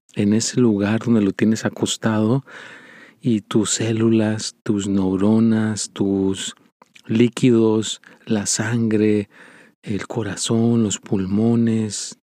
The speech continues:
el cerebro, los ojos, la respiración, todo se está relajando más y más profundamente. No hay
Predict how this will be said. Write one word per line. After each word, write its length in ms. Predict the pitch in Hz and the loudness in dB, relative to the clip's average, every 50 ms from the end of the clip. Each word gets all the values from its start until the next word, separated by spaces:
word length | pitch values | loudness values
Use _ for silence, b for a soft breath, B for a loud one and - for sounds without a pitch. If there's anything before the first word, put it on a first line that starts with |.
| _ | _
el 400 | - 113 101 98 92 92 90 90 | -10 -8 -8 -8 -8 -8 -8 -8
cerebro, 680 | - - - 101 95 98 107 113 113 113 104 113 107 104 | -6 -4 -4 -4 -2 -2 -2 -2 -2 -2 -2 -2 -2 0
los 320 | 101 98 95 95 - - - | -2 -2 -4 -4 -4 -2 0
ojos, 480 | 120 120 117 101 - - 120 113 107 | 2 2 0 -2 -4 -6 -4 -2 -2
la 140 | 107 98 98 | -2 -2 -2
respiración, 1080 | 92 92 90 - - - - 101 98 90 87 - - - 117 117 117 117 117 113 104 B B B B B B B B B B B B B B _ _ - | -4 -4 -6 -6 -6 -6 -6 -6 -4 -6 -6 -4 -2 0 0 0 0 0 -2 -4 -6 B B B B B B B B B B B B B B _ _ -8
todo 600 | - - 151 143 160 165 165 170 165 165 160 135 | -6 -6 -4 -2 -2 0 0 0 2 2 0 0
se 160 | - - 127 | 0 -2 -2
está 260 | - - - 131 127 | -4 -4 -6 -6 -4
relajando 880 | 127 139 127 117 110 104 - - 113 113 110 113 110 113 113 117 113 b b b b b b b _ _ _ _ | -4 -2 -2 -2 -2 -4 -4 -4 -2 -2 0 0 0 0 0 0 -2 b b b b b b b _ _ _ _
más 960 | - 135 120 113 120 123 127 131 139 139 139 139 139 131 - - - - - _ | -2 0 0 0 0 0 -2 0 0 0 0 0 -2 -4 -6 -8 -10 -12 -12 _
y 140 | - 123 113 | -6 -4 -2
más 460 | 104 104 104 104 107 107 107 101 - | -2 -2 -2 0 0 -2 -2 -4 -6
profundamente. 1120 | - - - 104 107 87 - - 113 104 98 98 95 90 90 87 82 85 82 - - - - _ _ B B B B B B B B B B B _ _ | -6 -6 -4 -4 -4 -4 -4 -2 -2 0 0 -2 -2 -4 -4 -6 -6 -8 -12 -16 -20 -20 -20 _ _ B B B B B B B B B B B _ _
No 360 | - 120 110 113 117 117 120 | -2 0 2 2 4 4 4
hay 420 | 120 120 123 123 120 117 110 - | 4 4 4 4 4 2 2 -2